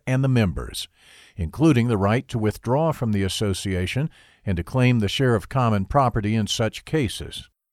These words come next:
The private, non-state regulation of situations is still much more widespread than generally assumed. One example is the online payment service PayPal.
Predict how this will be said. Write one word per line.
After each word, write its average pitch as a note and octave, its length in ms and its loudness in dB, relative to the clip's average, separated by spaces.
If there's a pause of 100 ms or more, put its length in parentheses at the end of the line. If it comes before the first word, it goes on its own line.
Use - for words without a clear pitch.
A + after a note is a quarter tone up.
(320)
The C3 100 0
private, D3 580 0
non-state C3 840 -2
regulation A2 680 0
of F#2 100 -2
situations A2+ 840 -2
is F2+ 100 -4
still D3 320 0
much A2+ 320 -2
more A#2+ 180 0
widespread G#2 840 -2
than G2 160 -2
generally G2 480 -2
assumed. F#2+ 560 -4 (640)
One A#2 240 0
example G2+ 640 -2
is G2 180 -2
the G#2+ 140 0
online A2 500 0
payment A#2 360 0
service F#2 420 -4
PayPal. F2+ 640 -2